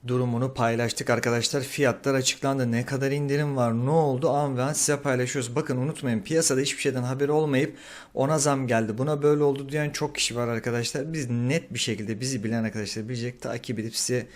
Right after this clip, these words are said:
harfiyen söylüyoruz ve yıllardır zaten beklediğimiz şey bu arkadaşlar, indirim.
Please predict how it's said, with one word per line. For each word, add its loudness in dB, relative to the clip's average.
harfiyen -2
söylüyoruz 0
ve 0
yıllardır -2
zaten -2
beklediğimiz -2
şey 0
bu 0
arkadaşlar, -2
indirim. -2